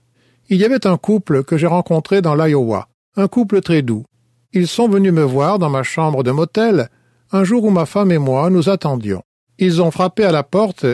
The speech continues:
et ils étaient en grande détresse. Et ils sont entrés pour dire, « Nous devons vous parler. Nous devons vraiment vous parler. » Et j'ai répondu, « Très bien, entrez. »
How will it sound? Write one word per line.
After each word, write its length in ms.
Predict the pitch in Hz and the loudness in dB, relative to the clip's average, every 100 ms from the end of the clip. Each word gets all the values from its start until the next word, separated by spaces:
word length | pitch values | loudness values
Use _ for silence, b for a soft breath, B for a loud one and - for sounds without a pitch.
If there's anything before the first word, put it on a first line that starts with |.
| - | -2
et 100 | 185 | -2
ils 200 | 220 196 | 0 0
étaient 240 | 220 - | -2 0
en 140 | 240 202 | 0 0
grande 260 | 170 190 | 0 0
détresse. 560 | 170 143 - 104 80 - 80 _ _ _ _ | 0 -2 -4 -8 -8 -12 -14 _ _ _ _
Et 80 | 180 | -2
ils 80 | 185 | 0
sont 240 | 214 196 | 0 0
entrés 280 | 190 - 233 | -2 0 -2
pour 220 | 202 175 | 0 -2
dire, « 400 | 139 127 101 90 - _ _ _ - | 0 -2 -4 -8 -14 _ _ _ -2
Nous 100 | 190 | 0
devons 240 | 220 220 | 2 2
vous 160 | 220 214 | 2 0
parler. 460 | 180 151 127 104 - _ _ _ _ - | 0 0 0 -2 -6 _ _ _ _ -2
Nous 80 | |
devons 240 | 202 214 240 | 0 2 2
vraiment 300 | 208 214 220 | 2 2 2
vous 120 | 175 | 2
parler. » 440 | 147 127 107 95 - _ _ _ _ - | 0 -2 -4 -6 -10 _ _ _ _ -4
Et 100 | 190 | 0
j'ai 100 | 214 | 0
répondu, « 560 | 196 165 170 123 104 - - | 0 0 -2 -2 -6 -10 -6
Très 180 | 147 | -4
bien, 320 | 135 208 233 220 | 0 0 0 -2
entrez. » 480 | 147 147 233 226 | -4 -2 -2 -2